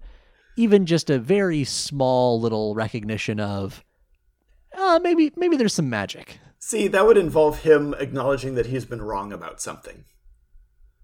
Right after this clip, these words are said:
Speaker 1: Oh, that's fair. Yeah, that's, that's not gonna happen.
Speaker 2: That's not gonna happen.
Speaker 1: Uh, and then Merrick says, "The battle for the Pharaoh's power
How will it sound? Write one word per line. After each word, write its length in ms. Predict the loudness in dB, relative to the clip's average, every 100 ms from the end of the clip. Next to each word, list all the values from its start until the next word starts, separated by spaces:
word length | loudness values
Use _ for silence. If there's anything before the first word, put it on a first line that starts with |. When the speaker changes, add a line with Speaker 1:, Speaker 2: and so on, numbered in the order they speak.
| _ _ _ _ -20 _ _ -20 -2
Speaker 1:
Oh, 240 | 4 6
that's 280 | 6 2 0
fair. 320 | -6 -6 -8 -4
Yeah, 180 | -2
that's, 280 | 0 0 -2
that's 260 | -2 -2 -2
not 120 | -6
gonna 140 | -10 -14
happen. 280 | -14 -10 -8
Speaker 2:
That's 140 | -6
not 180 | -6 -10
gonna 160 | -12 -18
happen. 360 | -20 -20 -20 -20 _ _ _ _ _ _ _ _ _ _ _ _ _ _ _ _ _ _ _
Speaker 1:
Uh, 440 | 0 2 2 2 0
and 220 | -4 0
then 300 | 2 2 2
Merrick 320 | 0 0 -2
says, 760 | -2 0 0 2 0 0 -4 -8
"The 200 | -8 -2 -2
battle 540 | 2 4 6 6 4
for 200 | 4 2
the 100 | 2
Pharaoh's 640 | -2 -6 -4 0 2 2
power 720 | 0 -4 2 4 4 2 -2